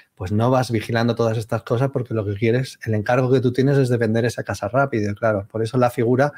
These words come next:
de que esté hoy Elena aquí como presidenta de aepsi y, y para representar, eh,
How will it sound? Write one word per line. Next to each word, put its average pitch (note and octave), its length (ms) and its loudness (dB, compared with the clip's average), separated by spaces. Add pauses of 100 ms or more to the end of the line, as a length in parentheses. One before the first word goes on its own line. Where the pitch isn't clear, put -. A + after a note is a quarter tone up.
(360)
de G#2+ 100 0
que A2+ 60 2
esté C3+ 160 -2
hoy C3 100 6
Elena B2 240 2
aquí C#3+ 240 0
como G#2+ 240 -2
presidenta A2 520 -2
de A2+ 120 4
aepsi C#3+ 440 -2 (540)
y, G#2 520 0
y G2+ 60 2
para G2 220 -2
representar, G2+ 720 -2 (500)
eh, F#2+ 300 -2